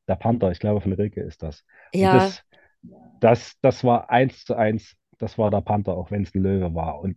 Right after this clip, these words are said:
Speaker 1: mir ist das Herz gebrochen und ich hab angefangen zu weinen. Und der einzigen Trost, den ich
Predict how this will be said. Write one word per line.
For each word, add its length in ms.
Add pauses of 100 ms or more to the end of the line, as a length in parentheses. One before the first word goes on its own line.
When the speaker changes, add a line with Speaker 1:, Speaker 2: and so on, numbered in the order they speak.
Speaker 1:
mir 180
ist 180
das 120
Herz 360
gebrochen 420
und 80
ich 80
hab 100
angefangen 480
zu 180
weinen. 380 (1300)
Und 220
der 300
einzigen 600
Trost, 520
den 160
ich 420